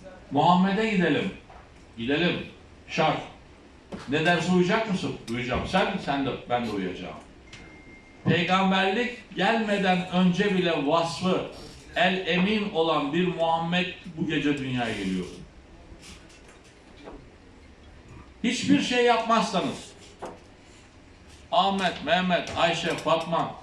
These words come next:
burada bulunan arkadaşlara söylüyorum. Hiçbir şey yapmazsanız, Allah rızası için ya evinize gidin. Bir ab-, gusül abdesti alın,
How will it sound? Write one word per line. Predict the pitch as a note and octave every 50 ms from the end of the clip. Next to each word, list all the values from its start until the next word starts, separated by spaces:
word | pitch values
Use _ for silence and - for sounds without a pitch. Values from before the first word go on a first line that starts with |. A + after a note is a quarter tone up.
| - - - - - - -
burada | D#3 D3 D3+ D3+ D#3+
bulunan | D3 C#3+ C#3+ D#3 D#3 D3
arkadaşlara | C#3+ C#3 C3+ C3 B2+ C3 C3 - C3+ B2+ B2+ B2
söylüyorum. | - - A2 G2 F#2+ F#2+ F#2+ - - - - - - - - - - - -
Hiçbir | A#3 F#3+ F#3+ - B3 A3
şey | F3+ G#3 G#3+
yapmazsanız, | G3 - - F3+ F#3 F3 - - A2+ A2+ A#2 - - -
Allah | C#3+ D3+ E3+ F#3 G3 F3+ E3+ E3
rızası | D#3+ E3 E3 D3+ C#3+ - - E3+
için | D#3 - D3+ D3
ya | C#3+ C#3
evinize | - - D#3+ D#3+ D#3+ D#3 D#3 D3 D#3 D#3
gidin. | D#3 D3 C3+ C#3+ C#3+ - - - - - - - - - - - - - - - - - - - - - - - - - - - - - - -
Bir | F3+ D#3
ab-, | C3+ E3 D3+ C#3+ D3 D3+
gusül | D3 D3 - F3 E3+ E3
abdesti | D3+ C3+ D3 D3 C3+ - - - D3
alın, | C#3 B2 - -